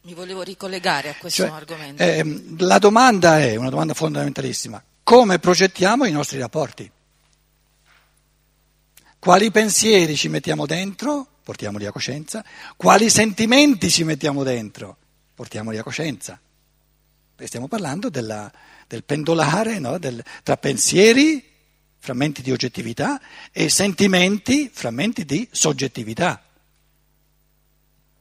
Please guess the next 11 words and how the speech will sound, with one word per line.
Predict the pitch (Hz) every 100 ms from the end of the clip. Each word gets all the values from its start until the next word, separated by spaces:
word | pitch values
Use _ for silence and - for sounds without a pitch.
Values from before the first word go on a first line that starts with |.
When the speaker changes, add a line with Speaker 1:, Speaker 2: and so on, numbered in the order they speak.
| _ _ _ _ _ _ _ _ _ _ _ _ _ _ _ _
Speaker 2:
Quindi | - 135
questo | 147 147
esercizio | 151 151 - 196 - 95
è | 92
importantissimo, | 87 - - 131 - 127 - - 90 90
è |
una | 95 107 101
delle | 101
cose | 104 110
più | 113
importanti, | 101 127 - 104 98 _